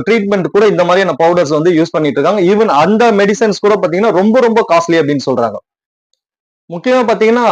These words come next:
நோய் எதிர்ப்பு சக்தி அதிகமாகுதான் இதனால, ஹார்ட்டுக்கு ரொம்ப பெஸ்ட்னு சொல்றாங்க. முக்கியமா பாத்தீங்கன்னா மெமரி பவர் அதிகமா கெயின் பண்ணுதுன்னு சொல்றாங்க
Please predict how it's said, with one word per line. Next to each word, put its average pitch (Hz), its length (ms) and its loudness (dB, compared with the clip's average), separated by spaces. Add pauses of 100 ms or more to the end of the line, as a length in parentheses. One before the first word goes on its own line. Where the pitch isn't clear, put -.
(240)
நோய் 233 180 2
எதிர்ப்பு 196 280 -2
சக்தி 165 240 -2
அதிகமாகுதான் 147 560 0
இதனால, 135 340 0 (360)
ஹார்ட்டுக்கு 208 560 -2
ரொம்ப 180 160 0 (120)
பெஸ்ட்னு 151 400 -4
சொல்றாங்க. 127 360 0 (280)
முக்கியமா 262 360 0
பாத்தீங்கன்னா 226 380 0
மெமரி 262 340 2
பவர் 220 240 2
அதிகமா 208 360 0
கெயின் 196 220 0
பண்ணுதுன்னு 165 380 -2
சொல்றாங்க 135 320 -2